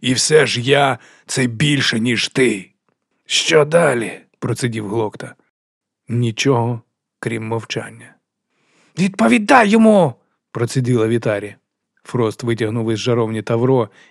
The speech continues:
із жовтогарячим сяйвом на кінці та втиснув його в оголене плече Шикель. Із шипінням здійнялася пара з огидним запахом, забризкав і зашкварчав жир, але дівчина не сказала нічого. Вона беземоційно стежила лінивими очима,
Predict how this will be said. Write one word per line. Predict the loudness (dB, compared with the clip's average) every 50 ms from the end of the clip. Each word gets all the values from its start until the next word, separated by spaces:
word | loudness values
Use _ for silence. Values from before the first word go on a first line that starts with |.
| _ -6
із | -4 0
жовтогарячим | 0 0 0 0 -2 -2 -2 0 0 0 0 -2 -4 -6 -8
сяйвом | -6 -6 -4 -4 -4 -6 -6 -8 -6
на | -8 -8
кінці | -8 -8 -8 -8 -6 -8 -8 -8
та | -6 -8 -8
втиснув | -6 -2 -2 -2 -2 -2 -4 -6 -4 -4
його | -4 -2 -2 -2 -2
в | -2
оголене | -4 -4 -4 -4 -4 -4 -4 -6 -6
плече | -6 -6 -6 -6 -6 -6 -6
Шикель. | -6 -4 -6 -6 -6 -8 -12 -14 -16 _ _ _ _ _ _ _ _ _
Із | -2 -2 0 0
шипінням | 0 0 -2 -2 -2 -2 -4 -2 -2 -2 -2 -2 -4
здійнялася | -4 -2 -2 -2 0 -2 -2 -2 -2 -2 -4 -6 -8
пара | -8 _ -2 0 0 0 0 0
з | -2 -2
огидним | -4 -2 0 -2 -2 -2 -4 -6 -4
запахом, | -2 0 0 0 0 -2 -8 -10 -12 -12 -14 -16 -20 -20 -20 -20 -20 -20 _ _ -2
забризкав | 0 2 2 4 4 4 2 2 0 -4 -6 -4 -4
і | -6
зашкварчав | -4 -2 -4 -4 -4 -2 -2 -2 -2 -2 -2 -2 0 0 -2
жир, | -2 0 2 2 2 2 0 -2
але | -4 -2 -2 -2
дівчина | -2 -4 -4 -4 -6 -6 -6 -6
не | -6 -8 -8
сказала | -8 -8 -6 -4 -4 -4 -4 -6
нічого. | -8 -8 -10 -10 -12 -12 -14 -14 -16 -20 _ _ _ _ _ _ _ _ _ _ _ -4
Вона | -2 0 0 0 2
беземоційно | 2 2 2 2 2 0 -2 -2 -2 0 0 2 0 0
стежила | 0 0 0 0 2 2 0 0 0 0 0
лінивими | 0 0 0 0 -2 -2 -4 -4 -4 -4
очима, | -4 -6 -4 -2 -2 -2 -2 -2 -4